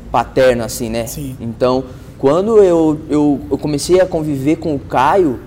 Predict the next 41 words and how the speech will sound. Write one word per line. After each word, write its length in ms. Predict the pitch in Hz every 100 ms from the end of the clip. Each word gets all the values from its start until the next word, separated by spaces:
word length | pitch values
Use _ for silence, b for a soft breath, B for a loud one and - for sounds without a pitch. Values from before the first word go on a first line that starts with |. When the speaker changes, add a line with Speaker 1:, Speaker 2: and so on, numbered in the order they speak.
| - - - -
Speaker 1:
meu, 360 | 113 165 139 113
eu, 520 | 117 123 131 139 143 139
eu 80 | 139
achei 220 | 147 170
ele 220 | 160 151 -
o 80 | 156
que 100 | 196
eu 40 |
não 100 | 196
tinha. 400 | - - 185 160 131 - - - - -
E 100 | 110
aí 180 | 120 143
ele 120 | 175
foi 160 | 190 196
me 80 | 202
instruindo 680 | 202 190 190 185 202 196
e 60 | 185
tal. 400 | - 185 196 190 B B B
E 60 | 131
aí 60 |
eu 60 | 147
fui 140 | 160
só, 280 | 180 - 185
só, 380 | 208 - 175 185 -
eu, 140 | 156
tudo 320 | - - 190
que 80 | 202
eu 80 | 226
faço, 520 | - 143 185 208 -
eu, 460 | 139 156 156 156 -
eu 180 | 151 151
falo 260 | 147 156 160
com 140 | 170
ele. 180 | 143 104 - - - - - - - -
Eu 120 | 147
fui 140 | 185
fazer 220 | 175 196
entrevista 420 | 208 196 190 196 208
com 100 | 196
você. 240 | 185 202
Caio, 480 | - 165 165 127